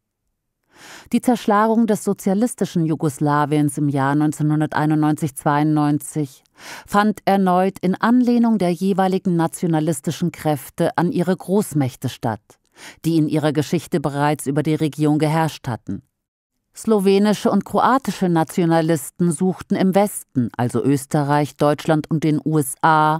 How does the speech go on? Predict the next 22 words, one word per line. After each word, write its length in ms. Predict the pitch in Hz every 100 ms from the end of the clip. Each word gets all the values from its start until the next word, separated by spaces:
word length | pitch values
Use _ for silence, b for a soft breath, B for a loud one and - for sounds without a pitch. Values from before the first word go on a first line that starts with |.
| -
erfolgreich 760 | 170 160 - 202 208 180 185 180
nach 140 | 170
Unterstützung. 840 | 120 165 135 165 131 - - 87 - _ B B B B
Die 80 | 175
bosnischen 580 | 139 139 131 165 - 175
Muslime 500 | 160 - 180 180 185
sahen 320 | 175 170 170
in 140 | 165 170
der 160 | 165
Türkei 400 | - 175 190 208
ihre 280 | 208 147 143
Verbündeten 800 | 151 135 139 139 139 143 131 127 B B B
und 160 | - 233
die 80 |
Serben 540 | 196 180 175 196 254 240
sowie 240 | 254 277
die 100 | 247
jugoslawistischen 960 | 220 190 190 208 196 233 - 170 - 147
Kräfte 640 | - 151 - - 156 -
schauten 460 | - 165 147 - 175
nach 240 | 165 -
Moskau. 640 | 160 147 - - 104 92